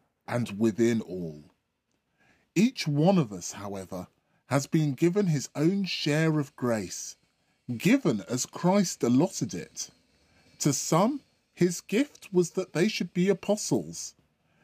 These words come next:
to some prophets, to some evangelists, to some pastors and teachers,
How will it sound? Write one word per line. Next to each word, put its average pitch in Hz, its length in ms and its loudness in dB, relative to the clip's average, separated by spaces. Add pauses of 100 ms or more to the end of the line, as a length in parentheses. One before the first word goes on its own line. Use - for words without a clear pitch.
(120)
to 139 120 0
some 190 360 2
prophets, - 800 -4 (260)
to 143 140 0
some 220 320 4
evangelists, 156 880 -2 (360)
to 156 120 2
some 240 340 2
pastors 147 840 -2
and 156 180 0
teachers, - 840 -4